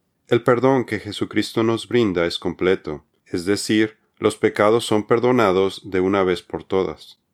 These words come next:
El perdón de Dios es permanente, y cuando Él perdona,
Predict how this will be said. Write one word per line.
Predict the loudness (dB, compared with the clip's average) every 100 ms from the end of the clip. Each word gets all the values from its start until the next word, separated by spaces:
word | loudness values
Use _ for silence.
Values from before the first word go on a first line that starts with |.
| _
El | -4 0
perdón | 0 0 0 2
de | 0
Dios | 2 2 2 -4
es | -10 -6
permanente, | -4 0 0 0 -2 -4 -8 -10 -16 _
y | -4
cuando | 0 0 2 0
Él | 0
perdona, | 0 2 2 2 0 -2